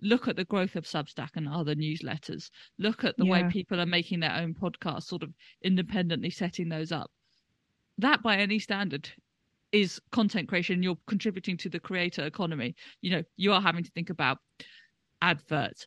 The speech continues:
Speaker 1: affiliate links, et cetera, et cetera, et cetera, you know, the user numbers. And as more and more people are creating media independently,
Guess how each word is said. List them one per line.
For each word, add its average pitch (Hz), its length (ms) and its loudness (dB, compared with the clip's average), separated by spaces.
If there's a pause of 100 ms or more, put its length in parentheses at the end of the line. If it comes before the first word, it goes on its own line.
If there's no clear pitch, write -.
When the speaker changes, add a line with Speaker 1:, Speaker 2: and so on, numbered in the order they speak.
Speaker 1:
affiliate 165 560 -2
links, 156 460 -6 (360)
et - 120 -12
cetera, - 380 0
et 95 140 -8
cetera, - 360 -4
et - 100 -12
cetera, - 380 -4
you 160 160 0
know, 143 240 -2
the 185 120 -4
user 175 300 0
numbers. 147 500 -4 (520)
And 196 360 6 (760)
as 226 340 8
more 214 280 6
and 208 80 4
more 196 180 2
people 214 320 -2
are 180 60 -2
creating 190 500 0
media 185 300 -2
independently, 170 840 0